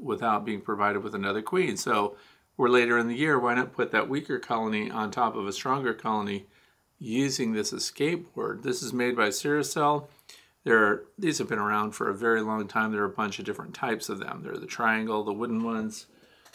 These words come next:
We have 'em all here, but they all serve the same purpose. That's my favorite way to get them out, and it's time consuming. Why? 'Cause you have to lift up the honey super,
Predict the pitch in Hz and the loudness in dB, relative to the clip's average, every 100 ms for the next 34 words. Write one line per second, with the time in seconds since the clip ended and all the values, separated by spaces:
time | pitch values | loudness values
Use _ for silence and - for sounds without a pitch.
0 | - 139 127 120 110 113 117 110 165 147 | -6 -2 2 2 0 0 -2 -2 0 4
1 | 143 139 127 110 98 - - - - 156 | 4 2 2 2 2 -4 -20 -20 0 2
2 | 170 160 151 127 107 - 123 110 - 123 | 2 4 4 4 2 0 0 0 -4 -4
3 | 104 - - - - _ _ _ - _ | -4 -6 -6 -8 -10 _ _ _ -20 _
4 | _ - - _ _ - 180 135 135 143 | _ -20 -20 _ _ -8 2 4 4 4
5 | 123 123 139 139 127 127 120 107 104 135 | 2 4 4 6 4 4 2 0 0 2
6 | 156 143 - 151 180 - 247 214 117 - | 4 4 0 -4 -4 -2 -4 -4 -4 -4
7 | 110 101 104 156 135 - - - - - | -4 -4 -4 -4 -2 -6 -12 -20 -20 -20
8 | - _ 139 123 143 139 135 104 113 165 | -20 _ 4 6 8 8 6 0 4 4
9 | 180 - 208 180 160 - 131 156 165 120 | 2 2 4 4 2 -2 2 2 2 0
10 | 127 113 120 117 139 | 0 0 2 0 0